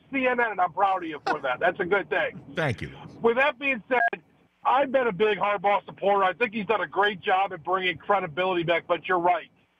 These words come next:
Speaker 1: Gotta win. You know what? The excuses of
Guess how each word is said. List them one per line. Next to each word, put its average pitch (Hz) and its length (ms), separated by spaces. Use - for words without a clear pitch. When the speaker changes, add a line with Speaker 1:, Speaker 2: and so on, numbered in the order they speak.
Speaker 1:
Gotta 208 260
win. 185 380
You 180 60
know 202 80
what? 208 220
The 214 60
excuses 214 680
of 190 360